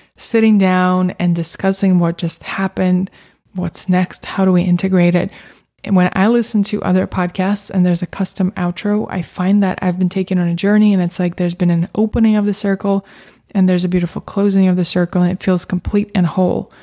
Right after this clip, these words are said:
It's not just an abrupt, "Okay, here's the next episode." So that's something I really recommend doing as well, because it creates a much more whole listener experience. All right, we're on number eleven. And in this one, and I intentionally left it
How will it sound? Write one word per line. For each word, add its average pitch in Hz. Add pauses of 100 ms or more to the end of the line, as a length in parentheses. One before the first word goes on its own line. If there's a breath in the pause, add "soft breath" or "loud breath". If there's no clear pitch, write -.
(300 soft breath)
It's -
not 180
just -
an 185
abrupt, 175
"Okay, 240
here's 202
the 185
next 185
episode." - (320)
So 190
that's 180
something 180
I 175
really 208
recommend 180
doing 185
as 175
well, 175
because 180
it -
creates 180 (400 loud breath)
a 208
much 180
more 185
whole 185 (460 loud breath)
listener 180
experience. 175 (520)
All 180
right, 185
we're 202
on 185
number 180
eleven. 196 (400 loud breath)
And 196
in 196
this 214
one, 262
and 185
I 185
intentionally 190
left 180
it -